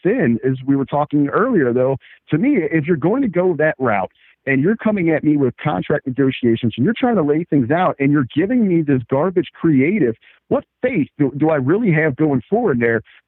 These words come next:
So, you know, my reply there is, I, I, you need, show me the money. Uh, you wanna talk about dated references? Well, he's getting W W E. I'll drop one for you there. Show me the money. That's all you can actually go with, go to them with, because what are they going to do,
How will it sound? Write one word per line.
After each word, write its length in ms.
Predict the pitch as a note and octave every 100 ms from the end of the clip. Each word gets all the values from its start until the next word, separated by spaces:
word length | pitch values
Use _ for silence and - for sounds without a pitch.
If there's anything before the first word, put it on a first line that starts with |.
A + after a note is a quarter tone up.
| -
So, 180 | G3 E3
you 100 | G#3+
know, 80 |
my 120 | F#3+ F#3+
reply 460 | F3+ - F3+ C4
there 360 | E3+ C#3+ C#3 C3+
is, 80 | B2+ B2+
I, 60 | C3
I, 180 | C3+ D#3+ -
you 240 | E3 C#4+
need, 140 | C#4+ - _ - -
show 240 | - A#3+
me 140 | E4+ F4
the 80 |
money. 380 | D#4+ E4 F4 A2 _ _ _ _ _ _ -
Uh, 60 | C3+
you 140 | E3
wanna 100 | B3
talk 140 | A3+ A3
about 220 | G#3+ C3+
dated 260 | E3 A3+ F#3+
references? 460 | D3 G3+ F#3 C3+ C3
Well, 160 | C#3 D#3+
he's 80 |
getting 240 | C3+ F#3+ C3+
W 220 | E3 F3
W 240 | E3+ D3
E. 60 | A3+
I'll 120 | D3+
drop 260 | A3+ B2+ B2
one 140 | B2+
for 180 | G#2 C3
you 120 | A2
there. 180 | A2 C#3 - -
Show 200 | - C4
me 120 | D#4+ E4+
the 80 | D4+
money. 220 | G3+ A2
That's 220 | C3+ G#3
all 180 | A3+ C#4+
you 160 | D#4+ D#4
can 160 | B3+
actually 360 | A#3 A#3 - G#3+
go 180 | D3 G#3
with, 160 | F#3 - -
go 160 | E3+
to 120 | A#3 G3
them 180 | E3 C3+
with, 220 | C3+ B2+ - - -
because 220 | F#3+ B3
what 180 | D3+ E4+
are 140 | F#4 B3
they 100 | A#3+
going 320 | E3+ G3+ G#3
to 100 | E3
do, 380 | D3 D#3+ C#3